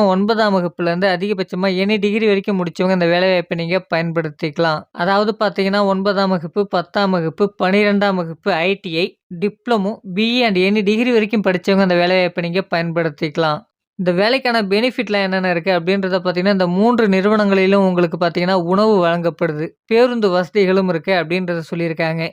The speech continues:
அது மட்டும் இல்லாம, தங்குமிடமும் உங்களுக்கு வழங்கப்படுது அப்படின்றத சொல்லியிருக்காங்க. இது பார்த்தீங்கன்னா, நிறுவனத்தை பொறுத்து ஒரு சில மாற்றங்கள் இருப்பதற்கான வாய்ப்புகள் இருக்கு.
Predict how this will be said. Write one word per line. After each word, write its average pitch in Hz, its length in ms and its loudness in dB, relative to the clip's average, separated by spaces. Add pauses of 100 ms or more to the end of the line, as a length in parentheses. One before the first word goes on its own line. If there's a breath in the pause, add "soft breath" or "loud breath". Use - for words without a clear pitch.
(480)
அது 190 180 -2
மட்டும் 208 320 -2
இல்லாம, 202 220 0 (100)
தங்குமிடமும் 220 680 0
உங்களுக்கு 185 320 0
வழங்கப்படுது 190 640 0
அப்படின்றத 196 460 0
சொல்லியிருக்காங்க. 185 500 -2
இது 190 200 2
பார்த்தீங்கன்னா, 185 440 0
நிறுவனத்தை 214 520 2
பொறுத்து 190 360 -2
ஒரு 202 180 4
சில 196 180 2
மாற்றங்கள் 208 520 0
இருப்பதற்கான 175 540 0
வாய்ப்புகள் 180 560 0
இருக்கு. 165 320 -4